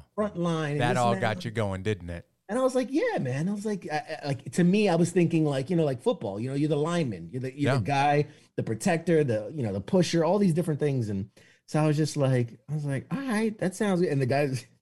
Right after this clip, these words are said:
Speaker 1: <laughs> I, I should have, red flag. I should have, he goes, "Really?" And I was like,
Speaker 2: <laughs>
Speaker 1: "Yeah, yeah, I think, I think I wanna do this." And I kept looking through, and I saw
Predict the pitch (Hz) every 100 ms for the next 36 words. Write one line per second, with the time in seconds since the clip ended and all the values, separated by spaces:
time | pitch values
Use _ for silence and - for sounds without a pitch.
0 | _ - _ _ - - 254 190 - -
1 | - 233 403 311 190 208 269 - 202 165
2 | 147 175 233 190 202 139 - _ _ _
3 | - 104 175 466 605 - _ - - 640
4 | - - - 208 240 247 - 311 311 233
5 | 196 294 185 185 247 233 - 170 214 202
6 | 202 196 226 233 147 143 135 117 - _
7 | _ _ _ - - 120 123 120 135 120
8 | 139 139 131 127 127 123 113 - _ _
9 | 143 - 160 135 131 123